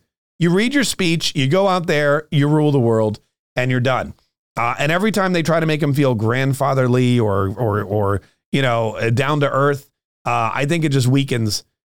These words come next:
You know what's, you know what's happening now is Xi Jinping saw this photo of Joe Biden with twenty words on his speech,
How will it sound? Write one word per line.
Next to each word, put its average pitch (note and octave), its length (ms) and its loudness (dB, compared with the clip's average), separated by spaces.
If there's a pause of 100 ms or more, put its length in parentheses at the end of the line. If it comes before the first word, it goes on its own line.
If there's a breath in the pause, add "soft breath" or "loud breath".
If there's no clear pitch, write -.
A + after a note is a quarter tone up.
You E3 80 0
know G3 80 0
what's, F#3+ 160 -2
you F#3+ 120 0
know G3 80 2
what's F3+ 140 0
happening E3+ 320 0
now C3 160 0
is B2+ 120 0
Xi D3+ 120 2
Jinping D3+ 460 0
saw C3+ 220 0
this C#3 160 -2
photo D3 380 0
of A#2+ 120 0
Joe C3+ 180 2
Biden C#3 440 0 (260 loud breath)
with C#3 180 0
twenty D#3 360 0
words D3 440 2
on C#3 100 2
his B2 120 -2
speech, - 500 -4